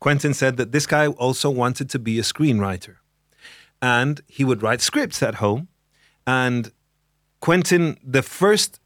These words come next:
scripts that Quentin ever read were Floyd's scripts. And he learned how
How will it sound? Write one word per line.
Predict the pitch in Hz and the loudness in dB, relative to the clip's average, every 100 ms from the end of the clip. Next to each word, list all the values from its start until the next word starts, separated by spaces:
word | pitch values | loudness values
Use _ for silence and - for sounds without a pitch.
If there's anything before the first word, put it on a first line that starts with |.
| - | -6
scripts | - - 175 151 - | -4 2 2 2 -2
that | 127 - | -4 0
Quentin | 151 165 147 131 | 0 2 0 0
ever | 139 147 135 123 | 2 2 2 0
read | - 107 139 214 170 - _ | -4 0 4 4 0 -6 _
were | 123 127 127 | 0 2 0
Floyd's | - 120 113 123 123 - | 0 2 2 2 -2 -10
scripts. | - - 277 - - - - _ - | -6 -2 -2 -2 -6 -8 -10 _ -2
And | 127 123 | 0 2
he | 131 | 0
learned | 127 131 190 185 | 2 2 2 0
how | - 147 156 | -2 0 0